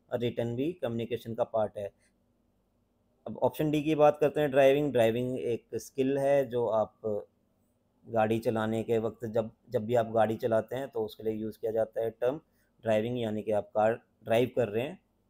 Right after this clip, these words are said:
कार चलाने को driving बोलते हैं। तो ये communication का part नहीं है। So for question number twenty-second, option D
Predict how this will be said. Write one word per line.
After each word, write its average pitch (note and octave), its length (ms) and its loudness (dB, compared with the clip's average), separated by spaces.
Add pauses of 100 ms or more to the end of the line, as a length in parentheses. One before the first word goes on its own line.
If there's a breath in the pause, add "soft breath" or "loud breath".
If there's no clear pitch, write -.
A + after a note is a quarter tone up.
(400)
कार A2 380 0
चलाने A2 340 -4
को A#2 100 -2
driving G#2+ 340 -2
बोलते G#2+ 240 -4
हैं। C#3+ 100 -4
तो D#3+ 60 -8
ये D#3+ 120 -4
communication B2+ 540 -6
का B2 120 -2
part G#2+ 360 -2
नहीं A#2 160 -8
है। E3 120 -8 (340 soft breath)
So A#2+ 60 -4
for A#2+ 160 -2
question A#2+ 300 -6
number B2 160 0
twenty-second, B2 580 -4
option A2+ 300 -4
D A2 100 -2